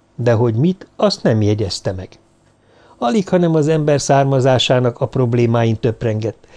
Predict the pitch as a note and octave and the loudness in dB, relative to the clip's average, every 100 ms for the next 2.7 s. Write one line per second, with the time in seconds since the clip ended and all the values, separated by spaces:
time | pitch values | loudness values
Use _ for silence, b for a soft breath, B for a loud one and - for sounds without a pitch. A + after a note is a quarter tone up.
0 | B B - G3+ A3 G3 - F3 E3 D#3+ | B B -8 -4 -2 -2 0 -2 0 -2
1 | - D3+ - D#3+ D3+ C#3+ C#3+ - D3 C#3+ | 0 -6 -2 -2 0 -2 -6 0 0 2
2 | C#3 C#3 C3 C#3 - - B2+ | 0 -2 -2 -4 -6 -4 -4